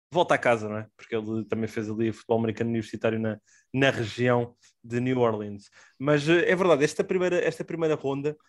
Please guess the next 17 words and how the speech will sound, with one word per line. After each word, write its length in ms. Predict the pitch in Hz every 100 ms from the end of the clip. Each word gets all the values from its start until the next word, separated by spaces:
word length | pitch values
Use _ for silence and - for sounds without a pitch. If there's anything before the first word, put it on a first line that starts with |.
| _ -
acabou 320 | 135 156 151
por 100 | -
ter 120 | 151
muitas 320 | 151 165 160
equipas 340 | 147 - 151 -
que 140 | -
não 240 | 143 147 151
estiveram 380 | - 147 147
presentes, 440 | 135 143 156 170 -
não 100 | 123
é? 160 | 139 - _ _ _ -
E 140 | 180
em 80 | 175
cima 280 | 190 175 165
disso, 420 | 175 202 - _ _
foi 260 | -
a, 60 | 185